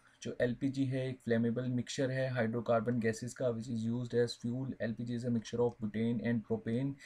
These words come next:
यहाँ पर हम गलती कर देते हैं, हमें लगता है कि मिक्सचर है तो यही इसका सही आंसर होगा, ठीक है। लेकिन इसका सही आंसर क्या था? mercaptan। क्वेश्चन को ध्यान से समझा करो और पढ़ा करो, फिर उसका मार्क करा करो आंसर। चलिए नेक्स्ट क्वेश्चन देखते हैं, बहुत ही ईजी क्वेश्चन है।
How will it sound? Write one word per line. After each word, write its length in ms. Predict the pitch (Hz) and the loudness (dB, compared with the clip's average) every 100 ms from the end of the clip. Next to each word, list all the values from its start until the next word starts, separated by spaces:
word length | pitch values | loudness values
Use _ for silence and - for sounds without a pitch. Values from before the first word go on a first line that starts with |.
| - _ - | -20 _ 0
यहाँ 200 | 156 156 | 0 4
पर 120 | 160 | 4
हम 140 | 151 | 4
गलती 240 | 131 120 120 | 0 0 2
कर 140 | 113 | 2
देते 200 | 107 104 | 2 2
हैं, 60 | 117 | 2
हमें 100 | 120 | 2
लगता 220 | 117 123 | 0 0
है 40 | 123 | 0
कि 60 | |
मिक्सचर 300 | 123 107 135 | 0 0 4
है 100 | 123 | 4
तो 120 | 123 | 4
यही 200 | 123 120 | 2 2
इसका 240 | 120 - 120 | 0 2 2
सही 240 | 107 117 | 4 4
आंसर 240 | 113 107 120 | 4 4 2
होगा, 260 | 110 117 - - - - - | 2 0 -4 -16 -18 -18 -12
ठीक 120 | 170 | -4
है। 140 | 156 120 - _ | -4 -4 -14 _
लेकिन 400 | 139 135 143 117 - | 0 2 0 -2 -4
इसका 180 | - - | -4 -4
सही 260 | - 131 | -2 -2
आंसर 240 | 127 131 120 | -2 -2 0
क्या 200 | 123 120 | 0 2
था? 160 | 160 170 - _ | -2 -4 -8 _
mercaptan। 560 | 127 117 - - - 120 - - | 2 2 0 -6 -6 -8 -10 -4
क्वेश्चन 360 | 147 - 185 | -2 0 -2
को 240 | 180 175 170 - - | 0 -2 -2 -8 -2
ध्यान 220 | 135 147 | 0 0
से 200 | 160 165 - _ _ _ _ - | -6 -10 -14 _ _ _ _ -8
समझा 320 | 135 135 156 | -4 2 4
करो 200 | 147 151 - | 4 0 2
और 140 | 123 127 | 2 4
पढ़ा 260 | - 135 | 2 2
करो, 220 | 147 147 | 2 -2
फिर 180 | 165 143 | -2 -2
उसका 220 | 135 139 | -2 0
मार्क 220 | 127 107 104 | 2 2 0
करा 160 | 107 104 | -2 -2
करो 200 | 110 107 | -4 -6
आंसर। 240 | 101 120 - - - - | -6 -8 -14 -20 -18 -6
चलिए 200 | 139 113 | -2 0
नेक्स्ट 240 | 170 - | 0 -2
क्वेश्चन 240 | 170 180 | -6 -4
देखते 240 | 175 160 160 | -6 -6 -6
हैं, 120 | 170 - - - _ | -6 -10 -20 -20 _
बहुत 240 | 151 180 180 | 4 4 4
ही 60 | |
ईजी 160 | 151 139 | 0 0
क्वेश्चन 300 | 131 123 123 | 0 0 0
है। 180 | 143 | 0